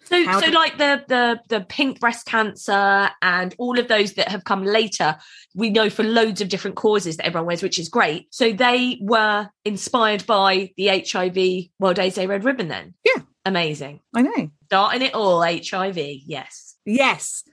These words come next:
Speaker 2: Pioneers leading the way. That's what we like. It started in nineteen ninety-one in America. A group of artists came together to create a meaningful symbol at the height of the aids crisis. They wanted to show support and compassion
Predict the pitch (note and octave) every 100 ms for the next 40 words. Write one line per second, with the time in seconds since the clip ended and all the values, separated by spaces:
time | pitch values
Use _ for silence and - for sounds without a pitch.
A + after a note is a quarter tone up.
0 | - E4+ F4+ D#4 A#3+ G3+ F#3+ B3+ C4+ A#3
1 | F#3+ F3 E3 E3 - - D3+ D3 C#3 C#3+
2 | C#3+ - - - D3+ - - - D#4+ F4+
3 | - - E4 E4+ D4+ C#4 C4+ C#4 C4 A3+
4 | A3+ A3 F#3 D3 E3 - A3+ B3+ F3+ C#3
5 | D3 - A#2+ D3+ _ _ F#3 D#3 A#3 D4
6 | E4 - - F#3+ E3 - D3 - - -
7 | - A#3+ C#4 C#4+ C4 F#3+ D3+ B2 - -
8 | - F3+ D#3+ D3+ - F3 F3+ B3 C4+ C#4+
9 | C4+ C#4+ - F3+ D#3 C#3+ D3 - - E3
10 | - F#3 - - E3+ E3+ E3 D#3 D3 -
11 | - - C3 - G2 - - - - B3+
12 | C4+ C4+ C4 A#3+ G3 F3+ D#3+ - - B3+
13 | C#4 - B3+ B3 A3 E3 D3+ D#3+ D3+